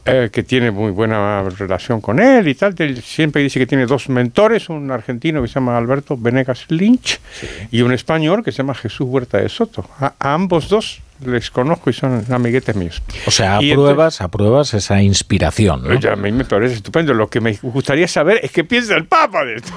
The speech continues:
Speaker 1: porque yo sé lo que pienso yo y lo que piensa Alberto Venegas Lynch y lo que piensa Jesús Huerta de Soto. Lo que piensa el Papa no sé, pero le entregó unos libros <clears throat> de
Speaker 2: Claro.
Speaker 1: Jesús Huerta de Soto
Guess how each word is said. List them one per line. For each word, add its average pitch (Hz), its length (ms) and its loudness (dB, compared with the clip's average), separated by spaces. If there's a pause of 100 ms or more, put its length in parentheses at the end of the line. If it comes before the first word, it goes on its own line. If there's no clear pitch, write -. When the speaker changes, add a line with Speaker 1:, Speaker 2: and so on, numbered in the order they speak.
Speaker 1:
porque 190 260 0
yo 233 160 6
sé 240 220 0
lo 226 160 2
que 170 100 0
pienso 196 360 4
yo 240 280 6
y 165 60 -6
lo 160 140 -2
que 165 120 -2
piensa 185 320 -2
Alberto 180 380 2
Venegas 190 320 4
Lynch 208 240 -2
y 202 60 4
lo 156 100 4
que 139 100 0
piensa 185 300 0
Jesús 156 280 2
Huerta 160 260 2
de 127 100 2
Soto. 143 300 -2 (360)
Lo 143 140 0
que 147 100 -2
piensa 202 240 0
el 208 60 -2
Papa 180 240 0
no 135 80 -2
sé, 113 160 -4
pero 156 260 2
le 151 120 2
entregó 151 420 0
unos 185 320 0
libros 196 500 0 (220)
<clears throat> - 220 -20
de 165 140 4
Speaker 2:
Claro. 151 200 2
Speaker 1:
Jesús 135 280 0
Huerta 160 280 0
de 120 100 0
Soto 170 340 -4